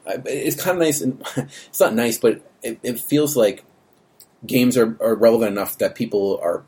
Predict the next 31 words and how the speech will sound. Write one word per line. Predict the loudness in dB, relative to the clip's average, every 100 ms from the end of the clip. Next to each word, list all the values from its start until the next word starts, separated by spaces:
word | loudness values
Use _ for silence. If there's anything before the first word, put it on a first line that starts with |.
| _ -8
are | -8
buying | -8 -6 -6 -4
them | -6
and | -8
selling | -2 0 0
them |
back, | -2 -2
and | 2
people | 4 6
are | 8
obviously | 6 4 -8
paying | -6 -4 -4
that. | -4 -4
Like | -6 -6
the, | -12
<laughs> | -10 -12 -10 -10 -12 -6
the | -4
PlayStation | 6 6 8 4 2 -2 0
four | 4 6 6 4 0
anniversary, | -4 0 0 -2 -2 -2 -2 -6 _ _ 0
PlayStation | 2 2 -2 0
one | 0
edition | 0 -4 -6
that | -6 -2
sold | 0 0
for, | 0
what, | -2 -2
twenty | -4 -6 0
thousand | 2 2 2
dollars | 2 2 2
almost? | 0 0 -2